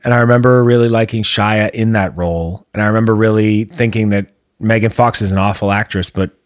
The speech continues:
Shia is good enough that he can elevate her a little bit in the sense that, like, it, the fact that they're, like, a couple or whatever, they were on screen. I, I remember he was, like, liked her, but she wasn't into it, and then it was, like, the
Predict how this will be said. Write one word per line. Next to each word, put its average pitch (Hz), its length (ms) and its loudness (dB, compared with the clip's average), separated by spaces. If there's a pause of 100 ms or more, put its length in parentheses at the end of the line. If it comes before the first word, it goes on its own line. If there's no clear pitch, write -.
(320)
Shia 104 640 0
is 92 140 -4
good 139 200 4
enough 98 360 0
that 92 160 -6 (400)
he 107 140 -6
can 104 220 -2
elevate 98 420 2
her 85 220 -2
a 82 40 -4
little 92 280 0
bit 76 300 -8 (120)
in 92 140 -4
the 92 60 -2
sense 95 360 -4
that, 92 140 -6
like, 87 200 -4
it, 92 140 -6 (360)
the 95 100 -2
fact 123 320 -2
that 104 140 -6
they're, 110 240 2
like, 98 440 -4
a - 60 -6
couple 95 720 -2
or 95 140 -4
whatever, 98 340 0
they 95 120 -2
were 92 180 -2 (500)
on 92 200 -4
screen. 90 400 -4
I, 92 200 -8
I 135 40 -2
remember 143 340 2
he 117 120 2
was, 110 120 -2
like, 104 160 -4
liked 95 260 -2
her, 98 80 -2
but 90 100 -6
she - 100 -8
wasn't 95 240 -2
into 95 260 -2
it, 92 140 -2
and 92 120 -2
then 87 80 -4
it 90 60 -4
was, 85 160 -6
like, 87 140 -6
the 87 120 -6